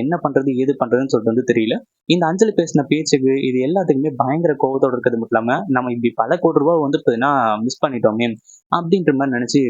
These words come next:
பயங்கரமா ஃபீல் பண்ணிட்டு இருக்காங்க. ஏன்னா அந்த ஒரு, ஆ, அதாவது அந்த இதுல வந்து அவங்க புடிச்சு வச்சிருந்தாங்க, கார்த்திக் மட்டும் இங்க இருந்திருந்தான் அப்படின்னா, கார்த்திக், கௌதம் இவங்களுக்கு வர வேண்டிய சொத்துல இருந்து அந்த கம்பெனி இது எல்லாத்தையுமே வந்து பாத்தீங்கன்னா இவங்க ஆட்டையை போட்டிருக்கலாம்.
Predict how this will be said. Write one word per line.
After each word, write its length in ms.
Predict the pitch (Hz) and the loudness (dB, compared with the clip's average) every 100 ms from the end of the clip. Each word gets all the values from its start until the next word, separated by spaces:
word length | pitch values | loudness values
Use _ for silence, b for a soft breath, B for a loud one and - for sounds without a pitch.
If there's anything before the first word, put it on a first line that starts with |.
| 107 | 0
பயங்கரமா 400 | 113 147 127 131 135 | -2 0 0 0 0
ஃபீல் 220 | 113 113 | -2 0
பண்ணிட்டு 240 | 113 110 | -2 -2
இருக்காங்க. 280 | 117 110 131 277 _ _ 147 | 0 0 -2 -4 _ _ -2
ஏன்னா 120 | 170 151 | 0 0
அந்த 120 | 151 180 | 0 2
ஒரு, 140 | 165 156 147 135 120 113 - | 2 2 2 2 2 2 2
ஆ, 20 | 120 117 - | 2 2 2
அதாவது 240 | 127 131 131 | 0 2 2
அந்த 140 | 113 110 107 107 107 110 | 2 2 4 2 0 0
இதுல 200 | 117 151 | 2 2
வந்து 140 | 135 151 135 | 2 2 2
அவங்க 180 | 117 110 | 0 -2
புடிச்சு 240 | 139 139 139 | 0 2 2
வச்சிருந்தாங்க, 440 | - 120 117 120 120 117 | 2 2 0 0 0 0
கார்த்திக் 360 | 120 143 147 123 | -2 0 -2 0
மட்டும் 180 | 120 123 | -2 0
இங்க 100 | 113 | 0
இருந்திருந்தான் 360 | 120 117 117 | 2 0 0
அப்படின்னா, 280 | 110 110 131 277 B B - | 0 -2 -2 -2 B B -4
கார்த்திக், 420 | 143 147 151 147 131 | -2 0 0 2 2
கௌதம் 320 | 131 135 139 120 | 2 2 2 0
இவங்களுக்கு 360 | 123 113 110 107 | 0 0 2 2
வர 100 | 131 | 2
வேண்டிய 220 | 135 123 113 | 0 -2 0
சொத்துல 380 | 117 120 143 131 | -2 2 0 2
இருந்து 220 | 120 117 123 | 0 0 0
அந்த 140 | 117 110 117 | 0 -2 -2
கம்பெனி 400 | 131 147 135 127 123 | -4 -4 -2 -2 -2
இது 120 | 120 120 | 0 0
எல்லாத்தையுமே 520 | 143 196 165 143 147 143 | 0 -2 0 0 2 0
வந்து 160 | 131 131 | -2 0
பாத்தீங்கன்னா 300 | 117 113 127 | 0 2 0
இவங்க 200 | 110 107 107 104 107 | 0 0 2 2 0
ஆட்டையை 220 | 113 117 | 0 2
போட்டிருக்கலாம். 460 | 113 104 101 110 - | 2 2 0 0 -4